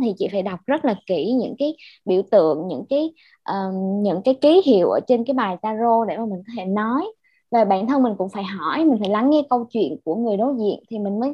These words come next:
xem thử là cái hướng đó thì nó là đúng hay không. Bởi vì cái lá bài khi nào nó cũng sẽ thể hiện ra hai mặt, là mặt tiêu cực và mặt tích cực.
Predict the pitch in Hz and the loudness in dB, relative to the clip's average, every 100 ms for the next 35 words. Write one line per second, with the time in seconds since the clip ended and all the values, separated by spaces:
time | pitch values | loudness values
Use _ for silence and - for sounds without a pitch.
0 | - 269 254 233 143 254 226 247 240 262 | -4 -2 0 -2 -4 -2 -4 -4 -2 0
1 | 277 226 254 285 220 262 208 190 196 226 | 2 0 0 -2 -2 -2 -4 -4 0 0
2 | 285 302 269 - 240 240 247 - - - | 0 -4 -4 0 0 0 -6 -16 -2 2
3 | 202 226 233 277 240 254 262 208 196 269 | 4 4 6 6 6 4 2 2 2 2
4 | 240 208 180 220 - 196 202 156 - 170 | 4 0 -4 -6 -8 -8 -6 -4 -2 0
5 | 226 - 240 240 226 262 240 180 - - | 0 -2 -2 -2 0 0 0 -2 -4 -6
6 | 196 196 180 - 240 190 180 185 185 - | -2 -2 -2 -2 0 0 0 -2 -4 -4
7 | 302 - | -4 0